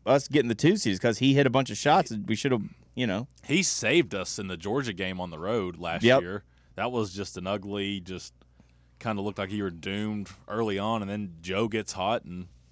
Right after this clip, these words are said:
Speaker 2: you pull away from him. And, of course, South Carolina last year,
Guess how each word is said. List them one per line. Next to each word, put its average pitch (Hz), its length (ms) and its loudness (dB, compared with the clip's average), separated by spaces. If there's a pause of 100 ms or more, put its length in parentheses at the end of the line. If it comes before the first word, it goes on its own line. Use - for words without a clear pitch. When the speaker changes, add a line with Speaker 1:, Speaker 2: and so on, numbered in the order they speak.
(360)
Speaker 2:
you 82 120 -16
pull 110 240 -4
away 101 200 -2
from 90 260 -6
him. 101 140 -6
And, 85 140 -12 (680)
of - 60 -20
course, 98 160 -8
South 104 260 0
Carolina 104 440 0
last 104 280 -4
year, 101 360 -6